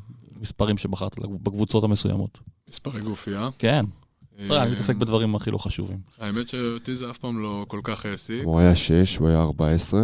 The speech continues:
Speaker 1: בגלל זה אני שואל, אם יש משהו מסוים.
Speaker 2: הייתי... כל מספר, אה, שהם פשוט נתנו לי, לקחתי.
Speaker 1: אה, לא בחרת? כאילו,
Speaker 2: לא.
Speaker 1: כל שחקן שבאים, אתה יודע, עם מישהו מהבית, אה, שתיים ועוד ארבע, שש, כי יש לי את המזכיר תאריך לידה.
Speaker 2: לא,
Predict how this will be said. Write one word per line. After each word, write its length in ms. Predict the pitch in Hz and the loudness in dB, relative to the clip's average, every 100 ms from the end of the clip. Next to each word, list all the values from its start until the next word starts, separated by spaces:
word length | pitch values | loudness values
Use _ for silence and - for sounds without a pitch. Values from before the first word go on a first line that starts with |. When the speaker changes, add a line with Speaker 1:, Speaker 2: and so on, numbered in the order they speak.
| 131 117 | 2 -2
Speaker 1:
בגלל 140 | 107 | -2
זה 100 | 107 | 0
אני 100 | 120 | 2
שואל, 260 | 127 160 123 | 2 4 2
אם 120 | 101 | 2
יש 160 | 95 - | 0 0
משהו 220 | 120 135 | 2 2
מסוים. 500 | 110 - 104 104 98 - - | 2 2 0 0 -2 -6 -8
Speaker 2:
הייתי... 560 | 113 127 127 117 117 110 104 - - _ - | -6 -4 -4 -2 -4 -6 -8 -12 -20 _ -16
כל 300 | - 123 131 | -6 -2 0
מספר, 480 | 127 120 - 120 117 | -2 -6 -6 -6 -4
אה, 260 | 120 113 110 | -4 -6 -6
שהם 240 | - 110 104 | -8 -8 -8
פשוט 220 | 110 117 | -6 -4
נתנו 360 | 110 - 123 | -4 -4 -4
לי, 440 | 131 139 131 113 104 | -4 -4 -4 -6 -8
לקחתי. 480 | 110 113 117 - 127 | -8 -6 -6 -2 2
Speaker 1:
אה, 100 | 104 | 4
לא 100 | 107 | 4
בחרת? 380 | 127 131 143 139 120 | 2 -2 -6 -8 -8
כאילו, 160 | - 110 107 | -6 -4 0
Speaker 2:
לא. 60 | |
Speaker 1:
כל 80 | 135 | 2
שחקן 180 | - 127 | 4 4
שבאים, 560 | 123 101 110 117 110 101 | 4 2 2 2 0 0
אתה 80 | |
יודע, 140 | 113 104 | 0 2
עם 220 | 95 101 | 0 0
מישהו 220 | 113 120 | 0 0
מהבית, 640 | 104 98 98 104 104 104 82 | 0 0 0 2 2 0 -2
אה, 180 | 98 90 - - - | -2 -4 -8 -20 -12
שתיים 340 | - 95 110 | -2 2 4
ועוד 160 | 107 107 | 6 6
ארבע, 320 | 104 113 110 | 6 4 2
שש, 300 | 107 120 120 | 2 2 2
כי 100 | - | 0
יש 100 | 110 | 0
לי 60 | 113 | 0
את 60 | 107 | -2
המזכיר 260 | 101 107 | -4 -4
תאריך 280 | 107 101 - | -2 -2 -2
לידה. 300 | 104 110 120 | -2 0 2
Speaker 2:
לא, 240 | 123 127 | 0 -2